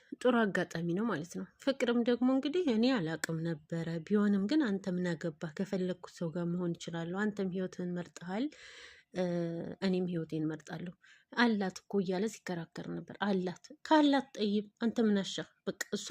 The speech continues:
ናት አለኝ፣ እኔስ የፍቅር ጥያቄን አልቀበልም ማለት ያለባት እንጂ አንተ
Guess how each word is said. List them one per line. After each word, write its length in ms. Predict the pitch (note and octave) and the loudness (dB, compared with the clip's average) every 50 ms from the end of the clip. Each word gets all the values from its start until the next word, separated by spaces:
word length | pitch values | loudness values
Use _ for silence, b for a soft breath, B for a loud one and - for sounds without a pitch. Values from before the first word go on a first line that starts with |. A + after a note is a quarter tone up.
| B3+ A3+ | 4 4
ናት 220 | G#3 G3 F#3 - | 4 2 2 0
አለኝ፣ 360 | F#3+ F#3 F3+ F3+ F3+ F#3 F#3+ F#3+ | 0 0 0 0 0 0 0 0
እኔስ 280 | F#3 F3+ F#3 - - - | 0 0 0 0 0 0
የፍቅር 420 | - F#3 F3 - - - - F3+ - _ | 0 -2 -2 -2 -6 -6 -6 -6 -8 _
ጥያቄን 480 | - E3+ F3 E3+ - - F3+ F3+ F3+ | -8 -6 -6 -6 -6 -6 -6 -6 -6
አልቀበልም 680 | F3+ F3+ F3+ F3 - - F3 E3 - F3+ F3+ F3+ F3 F3 | -6 -6 -8 -8 -8 -10 -8 -6 -4 -2 -2 0 0 0
ማለት 280 | F3+ F3 F3 F3+ F3+ - | -2 -2 -2 -4 -4 -6
ያለባት 680 | F3+ E3+ E3+ E3+ E3+ E3 - _ _ - F#3+ F3+ - - E3+ | -4 -4 -2 -2 -4 -4 -8 _ _ -2 -2 -2 -2 -6 -6
እንጂ 220 | F3 E3+ E3+ F3 C4 F4+ - B B B B B B B B | -4 -4 0 0 0 0 -2 B B B B B B B B
አንተ 200 | G3+ G3 G3 G3 | -2 -2 0 0